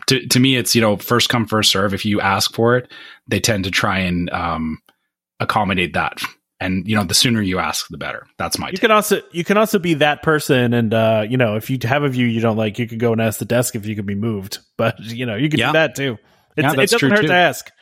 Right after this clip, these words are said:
Speaker 2: Doesn't hurt to ask. Um,
Speaker 1: Mm-hmm.
Speaker 2: but yeah, to your point, I, I mean, I know there's also people that talk about the, the fax, you know, system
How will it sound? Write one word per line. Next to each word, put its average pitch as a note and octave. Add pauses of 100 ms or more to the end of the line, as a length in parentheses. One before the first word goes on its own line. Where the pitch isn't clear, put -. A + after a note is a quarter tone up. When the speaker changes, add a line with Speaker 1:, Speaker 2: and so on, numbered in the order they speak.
(180)
Speaker 2:
Doesn't F3
hurt F3
to E3
ask. C#3+ (380)
Um, D3
Speaker 1:
Mm-hmm. A#2
Speaker 2:
but E3
yeah, G3
to G3+
your A#3
point, B3
I, F#3
I F3+
mean, F#3
I F#3+
know G3
there's F#3
also E3+
people D3+
that C#3
talk C3
about B2+
the, B2+
the B2+
fax, -
you D3
know, C3
system D3+